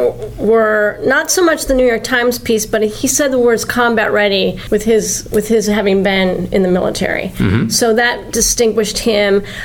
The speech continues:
Speaker 1: I liked, too, as Lorianne said, that he has real-world experience. And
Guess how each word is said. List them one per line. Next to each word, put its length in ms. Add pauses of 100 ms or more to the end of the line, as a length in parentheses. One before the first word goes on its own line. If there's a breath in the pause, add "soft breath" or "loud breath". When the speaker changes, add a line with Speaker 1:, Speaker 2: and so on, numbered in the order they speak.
Speaker 1:
I 120
liked, 340
too, 240
as 180
Lorianne 360
said, 160
that 100
he 80
has 200
real-world 500
experience. 800 (340 loud breath)
And 500